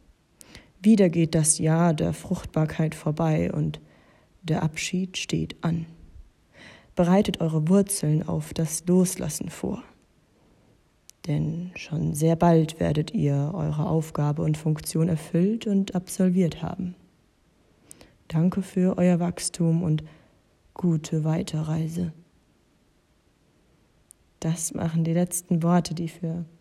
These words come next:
dieses Jahr im magischen Radieschengarten verkündet worden sind.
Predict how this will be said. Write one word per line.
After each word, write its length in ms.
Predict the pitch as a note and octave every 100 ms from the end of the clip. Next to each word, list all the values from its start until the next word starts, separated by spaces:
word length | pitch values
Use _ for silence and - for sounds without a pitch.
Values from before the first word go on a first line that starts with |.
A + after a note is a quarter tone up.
| _ _ _ _ _ _ - -
dieses 380 | G3 E3+ -
Jahr 260 | E3+ E3+ F3
im 200 | D#3+ D#3
magischen 480 | D#3 D#3+ E3+ - E3
Radieschengarten 800 | E3 D#3 F3 - E3 E3 E3 E3+
verkündet 680 | - E3+ - F#3 - -
worden 220 | D#3 E3 D#3+
sind. 340 | F3+ F#3+ -